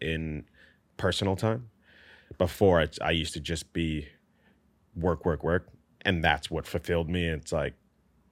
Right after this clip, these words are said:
if I wasn't working, I'm like, "Ah, what am I doing?" If I'm watching T V, it's like, "Oh, I'm just wasting my life," you know? And so now it's like, I schedule in time to, you know, enjoy the fruits of my labor.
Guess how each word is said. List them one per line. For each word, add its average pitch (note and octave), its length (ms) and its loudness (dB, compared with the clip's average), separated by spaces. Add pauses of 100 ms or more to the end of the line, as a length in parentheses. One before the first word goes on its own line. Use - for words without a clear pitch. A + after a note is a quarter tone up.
(380)
if F#2+ 140 0
I D#2 100 2
wasn't D#2+ 360 0
working, D#2+ 300 -2
I'm D#2 100 -4
like, D2+ 240 -4
"Ah, F#2+ 220 4
what E2 140 0
am D#2+ 80 -2
I D2+ 80 -2
doing?" D2+ 180 -2
If D2 100 -4
I'm D#2+ 100 -2
watching D#2+ 260 -2
T D#2+ 140 -4
V, D2+ 100 -4
it's C#2+ 160 -6
like, D2+ 160 -4
"Oh, - 60 2
I'm F#2+ 180 2
just D#2 120 -6
wasting D#2 300 -6
my C#2+ 60 -4
life," C#2+ 280 -4 (440)
you - 80 -2
know? F2+ 180 0 (300)
And F#2+ 120 0
so F#2+ 140 4
now F#2+ 320 4
it's F#2 140 2
like, F2 320 4
I F#2 340 6 (580)
schedule F#2+ 680 4
in D#2+ 460 2 (400)
time E2 680 -2
to, D2+ 400 0 (520)
you F#2+ 100 4
know, E2+ 140 2
enjoy G2+ 520 6
the F2+ 80 2
fruits F2+ 300 0
of E2 60 -2
my D#2+ 120 2
labor. C#2+ 300 -2